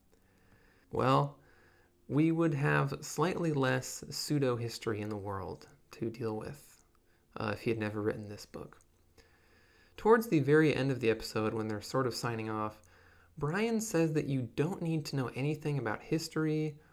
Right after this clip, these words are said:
or, uh, religion or, you know, chemistry or whatever, other subjects to read his book. And this is basically the problem right here with this sort of,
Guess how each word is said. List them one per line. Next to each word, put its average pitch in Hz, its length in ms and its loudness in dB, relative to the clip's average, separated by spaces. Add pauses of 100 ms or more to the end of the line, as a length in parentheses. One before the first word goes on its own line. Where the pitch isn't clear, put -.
(240)
or, 104 680 -4 (840)
uh, 101 280 -6
religion 147 720 2
or, 104 720 -2 (560)
you 123 100 -6
know, 101 260 -6
chemistry 143 520 2
or 120 60 6
whatever, 117 520 4 (280)
other 156 200 4
subjects 131 580 2
to 120 120 -2
read 117 220 0
his 107 160 -4
book. - 360 -8 (1040)
And 165 140 0
this 220 160 0
is 247 120 2
basically 185 440 2
the 139 80 2
problem 139 560 0
right 113 240 0
here 107 460 0 (320)
with 113 180 0
this 113 200 2
sort 104 200 0
of, 101 200 -6